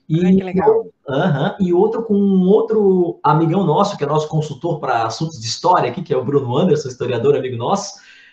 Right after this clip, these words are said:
Speaker 1: é, que é sobre comunidades indígenas. Então, depois aqui eu vou, eu vou listar onde é que são esses episódios pra falar pro pessoal que tá ouvindo a, a gente e quem sabe já buscar.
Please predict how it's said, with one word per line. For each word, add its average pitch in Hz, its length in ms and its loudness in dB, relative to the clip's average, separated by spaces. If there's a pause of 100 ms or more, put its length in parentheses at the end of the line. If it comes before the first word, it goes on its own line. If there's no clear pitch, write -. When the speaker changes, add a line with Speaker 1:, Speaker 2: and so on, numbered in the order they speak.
(100)
Speaker 1:
é, 131 720 -2
que 160 100 -2
é 156 40 2
sobre 175 320 -2
comunidades 185 440 2
indígenas. 175 880 -2
Então, 151 800 -2
depois 214 380 0
aqui 226 140 2
eu 202 60 6
vou, 190 240 4
eu 151 60 -2
vou 170 140 -2
listar 170 360 -2
onde 156 100 -2
é 160 40 -2
que 156 80 -6
são 160 160 -6
esses 151 220 -8
episódios 151 420 -4
pra 147 160 -4
falar 139 240 0
pro - 80 -12
pessoal 127 380 -2
que - 80 -12
tá 120 80 -6
ouvindo 123 180 -6
a, 110 340 -8
a 107 40 -8
gente 127 260 -12
e - 20 -14
quem 139 100 -6
sabe 117 240 -4
já 113 120 -4
buscar. - 500 -8